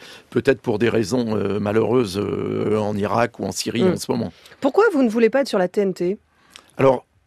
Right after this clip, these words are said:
Speaker 1: d'abord parce qu'on nous le propose pas, c'est la première chose. Et ensuite, euh, ça nous coûterait quinze millions d'euros, euh, chaque année d'être sur la T N T.
Speaker 2: Et ça
Speaker 1: Et
Speaker 2: vaut
Speaker 1: n-,
Speaker 2: pas le coup ?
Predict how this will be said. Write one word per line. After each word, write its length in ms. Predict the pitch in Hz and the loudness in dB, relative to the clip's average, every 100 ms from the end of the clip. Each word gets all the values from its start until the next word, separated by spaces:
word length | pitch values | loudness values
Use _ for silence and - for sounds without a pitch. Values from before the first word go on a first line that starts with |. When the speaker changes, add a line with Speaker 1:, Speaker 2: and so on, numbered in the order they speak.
| - | -10
Speaker 1:
d'abord 800 | 117 104 107 107 135 131 151 - | -10 -8 -10 2 4 6 4 2
parce 160 | 113 | -8
qu'on 340 | - 110 104 110 | -6 -4 -2 -2
nous 120 | 107 | -2
le 60 | 107 | -2
propose 360 | 113 - 123 | -2 0 0
pas, 180 | - 180 | 2 0
c'est 100 | - | 0
la 80 | - | -4
première 320 | - 107 113 | -2 -2 0
chose. 340 | - 175 185 170 | 4 4 4 0
Et 100 | 127 | 0
ensuite, 560 | 123 120 - 202 208 127 - - - - - | 0 0 -2 -2 -2 -2 -4 -12 -16 -12 -2
euh, 280 | 131 113 110 - | 2 2 0 -4
ça 240 | - - 135 | -4 0 0
nous 100 | 123 | -2
coûterait 320 | 139 - 160 | -4 -2 -2
quinze 280 | - 151 131 | 0 -2 -2
millions 240 | 147 147 | -4 0
d'euros, 360 | 135 127 151 - - _ - | 2 4 2 -2 -18 _ -2
euh, 240 | 117 107 | 0 0
chaque 260 | 104 131 131 | 2 2 2
année 240 | 117 107 - _ 101 | 0 -2 -8 _ -2
d'être 300 | 110 - 107 | 0 0 -4
sur 200 | - 104 | -2 -2
la 120 | 101 | -2
T 140 | 113 | -2
N 100 | 98 | -4
T. 160 | - 85 - | -4 -6 -2
Speaker 2:
Et 80 | |
ça 100 | 190 | 2
Speaker 1:
Et 20 | 185 | 4
Speaker 2:
vaut 60 | |
Speaker 1:
n-, 60 | - | 4
Speaker 2:
pas 80 | 208 | 0
le 40 | |
coup ? 200 | 240 | -2